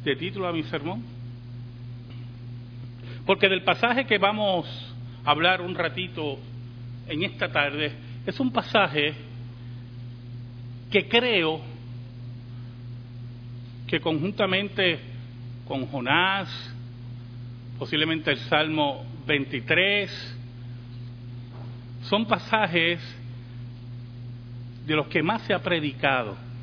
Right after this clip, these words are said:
en la historia del cristianismo. Yo creo que me acompañen a Lucas quince.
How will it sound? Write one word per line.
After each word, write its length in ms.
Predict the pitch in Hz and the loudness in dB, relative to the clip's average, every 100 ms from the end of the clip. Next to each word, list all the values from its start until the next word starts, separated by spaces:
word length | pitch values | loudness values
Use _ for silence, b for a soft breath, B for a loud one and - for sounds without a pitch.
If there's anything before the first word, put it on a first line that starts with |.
| - - - - - | -10 -12 -12 -12 -6
en 120 | 127 | 0
la 60 | 120 | 0
historia 420 | 117 151 131 127 | 0 2 4 2
del 140 | 110 101 | 0 -2
cristianismo. 680 | 107 - 120 - - - - 123 123 120 120 120 120 - 120 120 - 120 - - - - 120 120 120 120 - - - - - - - - - - | -8 -8 -8 -10 -10 -10 -10 -12 -12 -12 -10 -10 -10 -10 -10 -10 -10 -10 -10 -10 -10 -10 -10 -10 -10 -10 -10 -10 -10 -10 -12 -10 -10 -12 -8 -2
Yo 80 | 151 | 2
creo 160 | 196 | 4
que 80 | 196 | 4
me 100 | 180 | 4
acompañen 560 | 165 156 147 170 180 165 | 4 2 6 4 4 2
a 80 | |
Lucas 580 | 139 156 - 185 - - - | 2 0 0 0 0 -6 -2
quince. 680 | 202 175 104 - - - | 0 2 0 -4 -8 -10